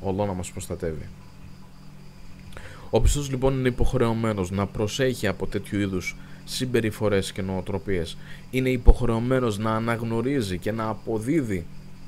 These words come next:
την χάρη στον Allah, τον ύψιστο,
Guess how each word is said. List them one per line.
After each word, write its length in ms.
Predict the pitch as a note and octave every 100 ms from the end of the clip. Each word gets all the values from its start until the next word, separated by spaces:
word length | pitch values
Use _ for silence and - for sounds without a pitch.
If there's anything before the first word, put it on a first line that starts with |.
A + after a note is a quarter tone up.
| - - -
την 200 | - G#2
χάρη 380 | F#2 - G#2+ G#2
στον 220 | F#2+ G2+ F#2+
Allah, 440 | F2+ F#2+ A2+ C#3+ - - - - - - - - - -
τον 140 | F#2+
ύψιστο, 500 | A2+ - F#2 - D2